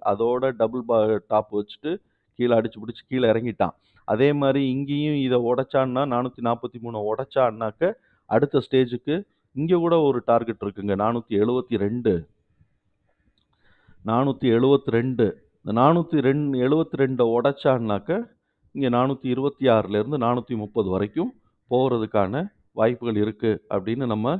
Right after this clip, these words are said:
கருதுவோம். இப்படி ஒரு புரிதலோட நம்ம விப்ரோவையும் எடுத்துக்கலாம். அதுக்கப்புறம் மெட்டல் ஸ்டாக்கும் இந்த ஜனவரியை ஒட்டி ஏறுறதுக்கான வாய்ப்பு இருக்குன்னு நம்ம நம்புறோம். எப்போதுமே இது காலாகாலத்துக்கு நடக்கிறது.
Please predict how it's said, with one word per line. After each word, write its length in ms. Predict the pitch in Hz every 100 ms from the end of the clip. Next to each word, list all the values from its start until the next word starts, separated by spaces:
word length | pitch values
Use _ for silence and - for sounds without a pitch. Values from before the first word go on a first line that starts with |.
| -
கருதுவோம். 480 | 113 113 117 104 80 - _ _ _
இப்படி 300 | 120 123 147
ஒரு 260 | 135 123 123 120 117 113 107
புரிதலோட 520 | 143 139 135 135 143
நம்ம 240 | 135 127 120 113 110 104
விப்ரோவையும் 720 | 104 117 - 131 120 123 113
எடுத்துக்கலாம். 420 | 98 110 101 85 - _ _ _
அதுக்கப்புறம் 500 | 101 139 147 147 135
மெட்டல் 300 | 123 135 143 -
ஸ்டாக்கும் 720 | 127 123 131 131 120 113 104 - _ -
இந்த 160 | 101 101
ஜனவரியை 520 | 113 123 120 117 104
ஒட்டி 500 | 107 - 123 120 107
ஏறுறதுக்கான 560 | 120 113 123 117 110
வாய்ப்பு 420 | 104 101 104 110 107
இருக்குன்னு 420 | 98 107 107 113
நம்ம 260 | 107 104
நம்புறோம். 360 | 98 101 107 98
எப்போதுமே 440 | 90 - 104 101
இது 160 | 95 104
காலாகாலத்துக்கு 960 | 107 101 - 101 107 104 107 104 113 113
நடக்கிறது. 600 | 101 104 110 101 90